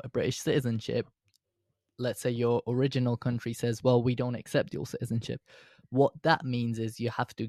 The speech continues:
give up on one of the countries. Like, you have to say, "Okay, well, I'm officially not a citizen of that country anymore." And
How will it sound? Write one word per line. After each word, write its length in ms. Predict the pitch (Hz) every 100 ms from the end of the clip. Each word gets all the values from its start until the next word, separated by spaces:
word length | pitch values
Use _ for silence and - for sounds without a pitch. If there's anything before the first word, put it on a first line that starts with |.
| 110
give 200 | 127 117
up 160 | 120 - - - -
on 260 | 127 123
one 180 | 117 113
of 260 | 110 110 - - _ _ _ _ _ _ _ _ _ _ _ -
the 220 | 117 110
countries. 460 | - 143 131 107 -
Like, 180 | - 117
you 60 | 117
have 120 | 123
to 60 | 120
say, 180 | 117 -
"Okay, 240 | 131 127
well, 280 | 120 120 117
I'm 220 | - 120 120
officially 520 | 110 120 - 117 113
not 200 | 113 117
a 40 |
citizen 460 | - - 117 110 110 -
of 280 | 113 110 - _ _ _ _ _
that 200 | 113 -
country 380 | - 120 110 50
anymore." 340 | 50 50 50 - _ - - - - - _ -
And 340 | 131 131 127